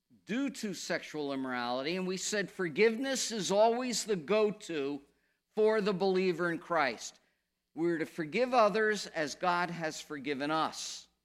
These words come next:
But if you do divorce due to sexual immorality, perhaps it's persistent and ongoing, and there is no intention on the part of the other individual.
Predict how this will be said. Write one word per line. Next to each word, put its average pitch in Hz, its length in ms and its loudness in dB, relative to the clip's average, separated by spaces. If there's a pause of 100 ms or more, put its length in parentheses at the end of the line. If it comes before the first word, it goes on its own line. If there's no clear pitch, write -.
(2750)
But 175 120 0
if 170 180 -4
you 190 100 -2
do 233 260 -2
divorce 185 800 -2 (520)
due 147 120 -6
to 135 100 -8
sexual 175 560 -6
immorality, 139 720 -4 (720)
perhaps 165 420 -2
it's 156 200 -10
persistent 202 840 -4 (400)
and 147 240 -4
ongoing, 156 800 2 (240)
and 156 140 -4
there 165 180 2
is 208 260 0
no 202 240 2
intention 180 840 -4 (340)
on 147 160 -4
the 147 140 -4
part 185 480 0 (100)
of 151 140 -6
the 160 160 0
other 156 240 -2
individual. 135 920 -4